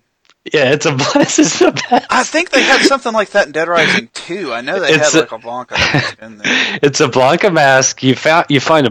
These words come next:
Speaker 1: this gigantic Blanca mask with a, and you combine it with a battery, and you actually wear it. And, um, your regular punch is, like, his slap, like, Blanca's slap,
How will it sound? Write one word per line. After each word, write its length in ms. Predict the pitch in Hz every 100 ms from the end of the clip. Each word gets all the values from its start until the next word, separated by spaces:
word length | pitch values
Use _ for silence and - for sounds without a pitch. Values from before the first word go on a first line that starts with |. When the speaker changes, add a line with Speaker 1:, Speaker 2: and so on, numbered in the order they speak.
| 113
Speaker 1:
this 180 | 131 -
gigantic 680 | - 139 - 160 165 180 165
Blanca 340 | 135 131 123
mask 360 | 113 107 107 -
with 180 | 113 113
a, 200 | 101 95 - - -
and 80 | 120
you 60 | 123
combine 280 | 135 143 139
it 40 |
with 120 | 110
a 40 | 104
battery, 600 | 107 120 123 95 107 - - - -
and 140 | 131 147
you 100 | 160
actually 360 | 175 - 170
wear 480 | 127 113 135 156 95
it. 160 | 107 - - - - _
And, 300 | 127 127 123
um, 440 | 120 110 104 98 101
your 220 | 127 127 123
regular 480 | 127 143 160 156
punch 480 | 131 - 143 170 - -
is, 160 | 117
like, 340 | 113 104 104 - _
his 180 | - 147
slap, 580 | - - 127 131 156 - - _
like, 200 | 117 113
Blanca's 340 | - 131 127 -
slap, 480 | - 123 127 165